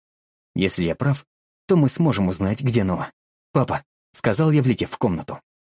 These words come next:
Отец и Стив повернулись ко мне. Оба они выглядели уставшими после бессонной ночи. «Что такое?» спросил отец. «Думаю, я знаю, как можно узнать, где они её держат», ответил я, молясь, чтобы не ошибиться. Они внимательно смотрели на меня.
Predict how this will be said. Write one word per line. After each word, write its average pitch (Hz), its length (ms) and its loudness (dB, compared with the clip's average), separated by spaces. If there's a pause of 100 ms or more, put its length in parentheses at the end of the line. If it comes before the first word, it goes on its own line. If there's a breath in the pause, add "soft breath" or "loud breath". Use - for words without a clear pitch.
(220)
Отец 180 340 0
и 135 40 2
Стив 196 260 -2
повернулись 95 500 0
ко 104 100 0
мне. 85 240 -4 (500)
Оба 147 280 2
они 85 200 0
выглядели 165 440 2
уставшими 156 560 2
после 196 320 -2
бессонной 92 440 0
ночи. 98 360 -2 (420)
«Что - 220 -4
такое?» - 340 -6 (220)
спросил 113 440 -2
отец. - 400 -6 (540)
«Думаю, 117 400 2
я 110 140 2
знаю, 117 380 2
как - 200 -2
можно 123 280 2
узнать, 123 420 2 (260)
где 147 180 4
они 139 240 6
её 123 140 4
держат», - 400 -6 (420)
ответил 175 420 2
я, 151 160 4
молясь, 120 360 2
чтобы - 260 -2
не 87 100 0
ошибиться. 85 520 -4 (480)
Они 135 240 4
внимательно 135 520 2
смотрели 139 420 0
на 82 80 -2
меня. 78 300 -4